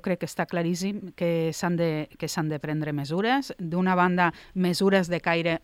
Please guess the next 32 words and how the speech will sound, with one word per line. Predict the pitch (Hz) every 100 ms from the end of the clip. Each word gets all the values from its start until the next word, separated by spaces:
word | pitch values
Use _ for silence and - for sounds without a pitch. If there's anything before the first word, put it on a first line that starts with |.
| -
urgent | 196 175 160 180 226 277
per | - 175
solucionar | - 175 170 170 160 165
la |
situació | - 160 151 -
que | 151 156
tenim | 147 151 151 -
ara | 151 143
mateix. | 139 139 185 226 - - - -
Torno | 233 233 214
a |
dir | 208 196 -
que | -
aquest | 175 208 -
problema | 196 185 180 180 170 160
no | 196 202 196
és | -
un |
problema | 165 160 156 151
que | 147 156
ve | 143 147
d'ara | 151 190 277 - -
i | 190
que | 202
és | 185
un | 196
problema | 185 175 180 180 165 - -
que | - 196
ja | 214 214
necessitava, | - 185 165 175 175 160 170 165 156 160
eh, | 170 160 151 147 143 139
solucions. | 156 - 165 147 - 160 196 277